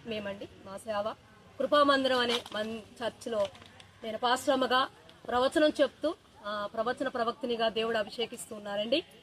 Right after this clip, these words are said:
ఇరవై సంవత్సరాల నుంచి కూడా నేను పరిచయం చేస్తున్నాము. అనుకోకుండా ఇక్కడ ఒక అద్భుతమైన సాక్ష్యం అండి, అంటే దేవుడు చేసిన కార్యం. ఈ పొలం కొనని క్రితం నాన్నగారు ఇది పొలం కొనాల్సి వస్తుందని నాతో చెప్పినప్పుడు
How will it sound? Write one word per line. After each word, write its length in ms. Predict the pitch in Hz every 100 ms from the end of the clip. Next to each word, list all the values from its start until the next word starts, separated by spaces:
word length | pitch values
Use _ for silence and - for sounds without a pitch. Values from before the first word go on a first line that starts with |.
| - -
ఇరవై 260 | 220 247 262
సంవత్సరాల 360 | 302 269 285 269
నుంచి 100 | 254
కూడా 120 | 254
నేను 160 | 247
పరిచయం 320 | 240 220 240 220 226
చేస్తున్నాము. 600 | 220 - 214 220 269 392 - - - - - - 226
అనుకోకుండా 600 | 277 277 277 262 254 269
ఇక్కడ 220 | 262 269
ఒక 120 | -
అద్భుతమైన 440 | - 214 302 311
సాక్ష్యం 480 | 302 269 240 240 269
అండి, 240 | 247 269 - -
అంటే 340 | 208 226 208 - - - 202
దేవుడు 360 | 269 349 339
చేసిన 220 | 339 339 302
కార్యం. 440 | 269 240 247 277 - - - - -
ఈ 80 | 285
పొలం 280 | 320 339 381
కొనని 300 | 320 302 339
క్రితం 340 | 320 - 302
నాన్నగారు 440 | 269 269 285 277
ఇది 140 | 269 262
పొలం 280 | 269 247 277
కొనాల్సి 440 | 254 247 277 294
వస్తుందని 300 | 254 - 262
నాతో 240 | 233 226 -
చెప్పినప్పుడు 460 | 233 254 240 - 311